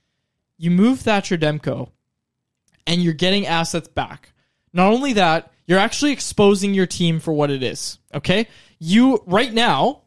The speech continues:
right, Thatcher Demko's playing a little bit below average. Spencer Martin's probably gonna be fine. Like, Spencer Martin,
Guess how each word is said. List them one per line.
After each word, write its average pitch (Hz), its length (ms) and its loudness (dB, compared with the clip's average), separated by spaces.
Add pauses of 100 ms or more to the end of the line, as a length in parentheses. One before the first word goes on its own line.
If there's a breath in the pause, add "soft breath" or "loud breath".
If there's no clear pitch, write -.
right, 165 300 0
Thatcher 208 280 -2
Demko's 254 340 0
playing 220 300 2
a 196 40 0
little 294 380 2
bit 285 200 0
below 226 320 4
average. 151 400 -2 (180 soft breath)
Spencer 294 300 -2
Martin's 175 300 0
probably 151 340 -2
gonna 147 140 -4
be 135 100 -4
fine. 123 400 -10
Like, 160 180 0
Spencer 214 260 0
Martin, 175 420 0